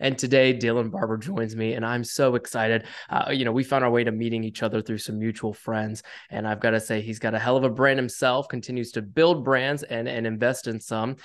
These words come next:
which I know we'll be learning a lot about on today's episode. Uh, Barber's an entrepreneur. He's co-founder of the Visor app, which he'll tell you about here in just a moment, uh, and a serial investor and better for you C P G brands. On top of that, he's being known for, obviously,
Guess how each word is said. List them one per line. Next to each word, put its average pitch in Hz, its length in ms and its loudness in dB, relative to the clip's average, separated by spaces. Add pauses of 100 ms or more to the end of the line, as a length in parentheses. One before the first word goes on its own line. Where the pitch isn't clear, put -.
(200)
which 117 160 -2
I 110 80 2
know 120 160 4
we'll 117 120 0
be 117 120 0
learning 117 420 0
a 110 100 -6
lot 110 300 -2
about 107 320 -2
on 107 160 -4
today's 107 320 -6
episode. 107 540 -6 (340)
Uh, 127 140 -2
Barber's 151 380 4
an 147 60 2
entrepreneur. 127 520 2
He's 127 120 -2
co-founder 120 480 -2
of 107 120 -4
the 107 80 -8
Visor 107 360 -4
app, 107 200 -4
which 110 140 -8
he'll 110 80 -8
tell 110 180 -6
you 110 60 -4
about 110 180 -4
here 110 140 -4
in 107 60 -4
just 107 220 -8
a 113 60 -10
moment, 110 380 -4 (260)
uh, 110 140 0
and 120 100 2
a 120 40 2
serial 160 400 4
investor 143 480 2
and 123 220 -4
better 147 300 2
for 120 260 -4
you 110 320 -4 (180)
C - 260 -2
P 123 120 -2
G 110 160 -4
brands. 98 480 -14 (280)
On 110 80 -8
top 143 180 2
of 135 80 -4
that, 135 140 6
he's 147 100 0
being 123 300 -2
known 123 200 2
for, 123 320 -2
obviously, 120 540 -2